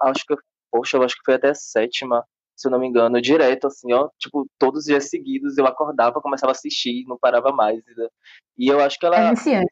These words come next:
Speaker 2: de fato.
Speaker 1: É, ela fez, isso foi, tipo, me viciei real. Ela fez um concurso, assim, que deu visibilidade, assim, pra arte drag no mundo inteiro, entendeu? Que, tipo, influenciou também muitas pessoas. As pessoas viam as drags de lá,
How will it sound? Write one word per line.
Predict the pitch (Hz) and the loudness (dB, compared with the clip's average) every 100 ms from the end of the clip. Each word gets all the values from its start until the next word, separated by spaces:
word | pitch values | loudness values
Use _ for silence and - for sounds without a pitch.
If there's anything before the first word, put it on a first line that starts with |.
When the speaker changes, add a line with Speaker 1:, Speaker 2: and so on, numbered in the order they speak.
| _ | _
Speaker 2:
de | 202 | -6
fato. | - 160 - 180 | -2 0 -2 0
Speaker 1:
É, | 170 175 180 185 415 156 | 2 4 2 2 2 4
ela | 165 170 | 2 2
fez, | 165 151 - | -2 -2 -4
isso | 165 - 147 | -10 -10 -4
foi, | 151 147 139 | -2 0 -2
tipo, | - 147 | -6 -8
me | 135 | -6
viciei | 143 - 139 | -8 -2 0
real. | 135 151 131 - _ _ - | 2 2 2 -2 _ _ -2
Ela | 131 135 143 147 143 139 131 | 2 4 4 4 4 4 0
fez | - 139 151 165 | -2 -2 0 -4
um | |
concurso, | - 165 143 147 | -6 -6 -4 -2
assim, | 151 - 139 | -4 -6 -14
que | - 175 | -14 -4
deu | 139 147 160 | 2 2 0
visibilidade, | 180 170 - 143 139 117 123 | -4 -6 -4 -2 2 2 2
assim, | 135 - | -4 -12
pra | 120 131 | -2 0
arte | 123 - - | 0 -2 -6
drag | 120 123 | -6 -4
no | 143 | -6
mundo | 131 127 | -10 -14
inteiro, | 147 - 131 139 | -12 0 2 2
entendeu? | 143 139 123 135 - | 2 0 2 0 -2
Que, | 123 | -8
tipo, | - - 127 | -8 -6 -6
influenciou | - 139 - 143 139 | 0 -2 0 0 0
também | 143 135 | 0 0
muitas | 131 139 160 | -2 -6 -4
pessoas. | 160 - 127 139 - _ _ _ - | -6 -4 0 -2 -2 _ _ _ -2
As | 135 | -2
pessoas | 147 139 135 131 139 - _ 127 | -2 0 2 2 0 -10 _ -10
viam | 127 143 156 | -2 0 2
as | 143 123 | 2 0
drags | 127 120 127 156 - | 0 0 0 -4 -4
de | 139 | 0
lá, | 120 117 | 2 2